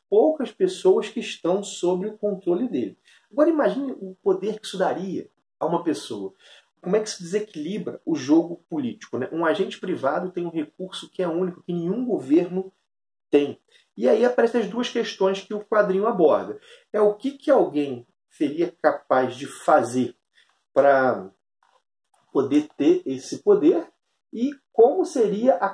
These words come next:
contraofensiva da humanidade, ou melhor, hum, é melhor, não é nem tanto da humanidade, mas dos diversos seres, dos diversos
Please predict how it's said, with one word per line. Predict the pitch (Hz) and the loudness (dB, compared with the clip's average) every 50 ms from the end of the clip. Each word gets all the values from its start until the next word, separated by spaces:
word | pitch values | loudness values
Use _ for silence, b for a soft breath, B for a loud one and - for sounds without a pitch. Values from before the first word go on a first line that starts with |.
| - _ _ | -8 _ _
contraofensiva | - 233 240 294 311 302 269 254 214 202 220 233 - - - 226 208 185 175 - - - - 190 220 262 254 170 113 95 - - _ _ _ _ _ _ _ _ _ _ _ _ _ _ _ _ _ _ - | 0 2 2 2 0 2 2 4 4 4 4 2 0 -4 -6 -4 -4 -4 -4 -6 -8 -10 -6 -2 0 0 0 0 -2 -6 -10 -14 _ _ _ _ _ _ _ _ _ _ _ _ _ _ _ _ _ _ -2
da | 123 139 147 | 0 2 2
humanidade, | 156 165 170 160 139 117 123 156 185 180 143 120 - - - b b b b b b b b b - | 4 4 2 0 2 2 4 4 6 6 4 2 0 -4 -14 b b b b b b b b b -2
ou | 151 | -2
melhor, | 160 180 220 233 - 127 120 117 - - 120 | 0 0 -2 -2 0 0 0 0 0 -4 -8
hum, | 131 135 139 139 - 120 - | -10 -8 -8 -8 -10 -8 -8
é | 135 | -6
melhor, | 135 143 147 143 165 180 175 - | -4 -2 2 4 4 2 2 -2
não | - 151 160 170 | -8 -4 -2 0
é | |
nem | 185 214 254 254 | 0 0 -2 -2
tanto | - - 208 220 220 190 | 0 0 0 0 0 2
da | 170 185 180 180 - | 2 2 4 4 2
humanidade, | 185 180 190 208 208 202 160 151 151 151 143 120 104 101 104 117 | 0 -2 0 0 0 0 2 4 6 6 6 4 2 -2 -6 -4
mas | 127 143 156 151 - - b b b b b b _ _ | -2 -2 -2 -2 -4 -8 b b b b b b _ _
dos | - 160 151 | -4 -4 -2
diversos | 160 180 165 139 131 143 165 196 202 - - - - 170 - - - - _ _ | -2 -4 -4 0 4 6 6 6 4 2 -4 -8 -10 -10 -10 -10 -12 -14 _ _
seres, | - - - - - - 156 175 185 196 156 120 - - - - - - - - _ - | -18 -14 -12 -8 0 2 4 4 4 2 0 -2 -10 -16 -20 -20 -20 -20 -20 -20 _ -10
dos | - 123 | -8 -6
diversos | 127 135 147 170 185 190 - 190 175 - - - - - | -6 0 2 2 2 2 -2 -8 -10 -12 -14 -20 -20 -20